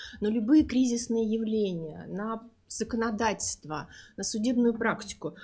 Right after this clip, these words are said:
То есть эти полисы, в них, в, в убытках этих мы видим отражение всех фактически текущих тенденций. А,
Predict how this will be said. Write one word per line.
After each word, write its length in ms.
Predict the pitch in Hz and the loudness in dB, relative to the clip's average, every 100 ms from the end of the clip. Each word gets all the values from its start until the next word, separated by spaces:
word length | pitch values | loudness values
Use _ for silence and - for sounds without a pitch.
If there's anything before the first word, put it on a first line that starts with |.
| - | -8
То 40 | - | -4
есть 160 | 214 | 0
эти 160 | 294 262 | 0 0
полисы, 640 | - 311 415 381 - 226 | -2 4 6 6 2 0
в 340 | 196 180 185 220 | -2 -6 -2 2
них, 240 | 302 - | 2 0
в, 460 | 240 180 208 214 202 | -4 -2 0 0 -2
в 80 | 214 | -2
убытках 540 | 226 381 453 285 - | 4 4 4 -4 0
этих 300 | 220 202 - | 0 0 -2
мы 200 | 233 311 | 2 2
видим 320 | 254 294 247 | 2 2 2
отражение 640 | 208 - 208 240 320 247 | 0 -2 -2 -2 0 0
всех 300 | - 247 247 - - | 0 -2 -4 -10 -10
фактически 580 | 202 - 226 - - | -10 -8 -6 -4 -4
текущих 540 | 196 196 - 233 - - | -10 -8 -4 -4 -4 -4
тенденций. 720 | 208 202 214 175 - - - _ - _ _ _ _ _ _ _ - - - - - - - - - - - | -2 0 0 -2 -6 -10 -14 _ -20 _ _ _ _ _ _ _ -14 -14 -20 -20 -20 -20 -20 -18 -16 -14 -14
А, 320 | - 214 190 | -6 -4 -4